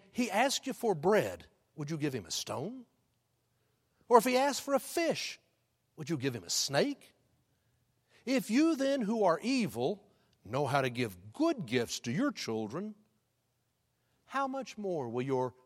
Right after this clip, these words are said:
Father who is in heaven give good gifts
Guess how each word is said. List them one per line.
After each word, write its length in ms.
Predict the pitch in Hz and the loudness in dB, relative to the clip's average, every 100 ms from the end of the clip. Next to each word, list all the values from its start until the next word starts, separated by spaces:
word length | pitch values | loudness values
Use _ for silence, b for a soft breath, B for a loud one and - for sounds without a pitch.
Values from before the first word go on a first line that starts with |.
| _ | _
Father 380 | 226 247 254 214 | 0 0 -2 -6
who 200 | 240 233 | -6 -6
is 120 | 208 | -6
in 100 | 220 | -6
heaven 440 | 131 117 131 139 - _ _ _ _ _ _ | -4 -4 -6 -12 -18 _ _ _ _ _ _
give 280 | 131 127 92 | -2 -2 -2
good 280 | 147 214 147 | -2 -2 0
gifts 420 | 151 175 - | -4 -4 -8